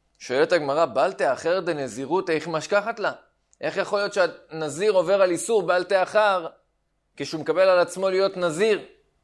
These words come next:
שהוא מקבל על עצמו לזמן מסוים, שהוא יהיה נזיר, שיהיה אסור לו להתגלח, יהיה אסור לו לאכול או לשתות מה שיוצא מענבים,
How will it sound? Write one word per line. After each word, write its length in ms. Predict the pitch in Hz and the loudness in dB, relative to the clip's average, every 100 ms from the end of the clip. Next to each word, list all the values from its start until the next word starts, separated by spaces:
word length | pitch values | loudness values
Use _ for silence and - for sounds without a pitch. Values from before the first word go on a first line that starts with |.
| _ _ _ | _ _ _
שהוא 120 | 135 | -8
מקבל 300 | 156 151 196 | -2 2 4
על 120 | 190 | 4
עצמו 680 | 170 - 196 214 196 147 - _ _ | 2 -2 2 4 4 2 -6 _ _
לזמן 480 | - 127 147 196 196 | -8 -6 0 2 2
מסוים, 520 | 180 - 185 214 208 185 - _ _ _ _ _ _ _ _ _ _ | -2 -2 2 4 2 0 -12 _ _ _ _ _ _ _ _ _ _
שהוא 340 | - - 131 139 | -20 -10 -2 2
יהיה 100 | 175 | 4
נזיר, 480 | 180 151 208 226 196 | 4 2 2 2 2
שיהיה 220 | 143 131 | 0 0
אסור 200 | 123 135 | 0 0
לו 80 | 139 | 2
להתגלח, 800 | 135 127 170 202 190 175 156 139 | 2 2 4 4 4 2 0 -6
יהיה 240 | 120 120 | -4 -4
אסור 240 | 117 139 | -4 -6
לו 60 | 131 | -6
לאכול 360 | 127 127 147 143 | -4 -4 -2 -2
או 40 | |
לשתות 340 | 127 - 143 | -4 -4 -4
מה 120 | 131 127 | -4 -6
שיוצא 280 | 135 - | -6 -8
מענבים, 640 | 135 135 147 165 220 208 170 | -6 -4 -2 0 2 0 -4